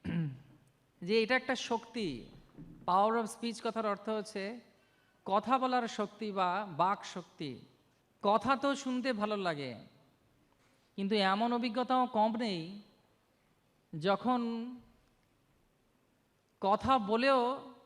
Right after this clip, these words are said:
অনেক বিপদ ডেকে আনে মানুষ। ব্যাঙ কখন ধরা পড়ে?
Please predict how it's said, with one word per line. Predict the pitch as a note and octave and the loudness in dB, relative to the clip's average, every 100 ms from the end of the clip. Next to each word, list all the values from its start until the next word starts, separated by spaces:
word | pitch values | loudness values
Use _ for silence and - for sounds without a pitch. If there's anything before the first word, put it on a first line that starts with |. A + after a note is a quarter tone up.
| _ _ _ _ - | _ _ _ _ -4
অনেক | G#3+ G#3 | -2 -2
বিপদ | G3+ G#3+ A3 | -2 -2 -2
ডেকে | F#3+ F#3+ F#3 | -2 -4 -6
আনে | D#3+ D3+ | -6 -6
মানুষ। | C#3 B2 B2 - - _ _ _ _ _ _ _ _ _ _ _ _ _ _ E3+ | -8 -8 -12 -16 -20 _ _ _ _ _ _ _ _ _ _ _ _ _ _ -2
ব্যাঙ | D#3+ G#3+ C4 B3+ | 4 6 6 2
কখন | A#3 A#3 D4 C#4 | 0 0 0 2
ধরা | A#3+ B3+ | 2 2
পড়ে? | B3+ C4 D4 | 2 2 0